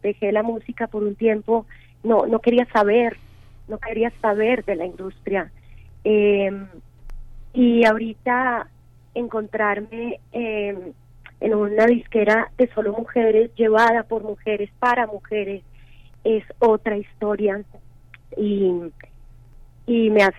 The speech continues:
sentir tranquila, y me hace sentir, eh, llena de alegría y de, y de calma, y, es,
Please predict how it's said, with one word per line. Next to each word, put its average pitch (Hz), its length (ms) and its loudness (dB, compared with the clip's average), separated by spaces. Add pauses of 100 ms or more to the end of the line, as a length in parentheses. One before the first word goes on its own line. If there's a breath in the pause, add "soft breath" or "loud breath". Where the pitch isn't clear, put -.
sentir 220 340 -2
tranquila, 208 1080 0
y 202 320 -10
me 185 80 -10
hace - 140 -18
sentir, 196 680 -4
eh, 208 420 2
llena 202 240 2
de 196 60 4
alegría 214 800 2
y 247 140 -6
de, 196 380 -4 (460)
y 220 100 -4
de 196 120 0
calma, 208 760 -2
y, 190 560 -8 (600)
es, 208 180 -2